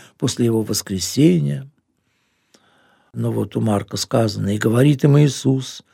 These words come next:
все вы соблазнитесь о мне в эту ночь, ибо написано: поражу пастырей, рассеются овцы, по воскресенье же моем я предваряю вас в Галилее». А вместо этих слов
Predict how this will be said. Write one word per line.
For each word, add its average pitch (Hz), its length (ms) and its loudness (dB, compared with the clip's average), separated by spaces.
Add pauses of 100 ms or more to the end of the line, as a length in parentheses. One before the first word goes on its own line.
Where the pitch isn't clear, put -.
(220)
все 143 360 2
вы 139 240 2
соблазнитесь 139 1000 2
о 147 80 4
мне 143 260 4
в 131 80 4
эту 143 220 2
ночь, 135 480 -2 (320)
ибо 151 200 4
написано: 147 520 2
поражу 143 380 4
пастырей, 139 640 2
рассеются 143 640 0
овцы, 147 720 2 (380)
по 131 100 -4
воскресенье 156 720 2
же 143 140 2
моем 143 380 2
я 101 160 -2
предваряю 95 680 -2
вас 95 260 -4
в 80 160 -14
Галилее». 82 840 -6 (760)
А 220 140 6
вместо 214 420 2
этих 214 280 2
слов 220 360 4